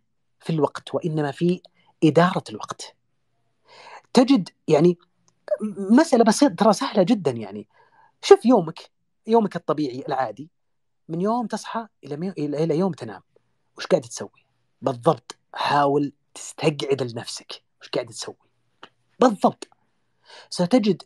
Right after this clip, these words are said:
أنه في وقت طويل جدًا ضايع، في أشياء كثيرة تسويها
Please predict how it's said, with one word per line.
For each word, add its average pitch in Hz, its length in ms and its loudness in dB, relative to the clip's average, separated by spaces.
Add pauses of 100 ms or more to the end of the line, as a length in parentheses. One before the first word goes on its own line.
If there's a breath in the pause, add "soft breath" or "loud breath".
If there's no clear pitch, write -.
أنه 175 220 2
في 160 180 -6
وقت - 500 -4
طويل 226 960 4
جدًا 175 440 0 (300)
ضايع، 127 340 -2 (1040 loud breath)
في 202 320 4 (100)
أشياء 190 460 2
كثيرة 196 400 2
تسويها 175 720 -2